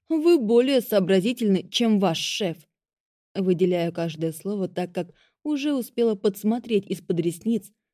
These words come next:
кто же прервал мое одиночество. «Если бы это было не так,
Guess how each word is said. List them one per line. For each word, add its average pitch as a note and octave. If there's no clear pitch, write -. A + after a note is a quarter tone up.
кто D4+
же B3+
прервал F#3+
мое F3
одиночество. D#3
«Если F#3+
бы F#3+
это F#3+
было F3
не D#3+
так, F#3+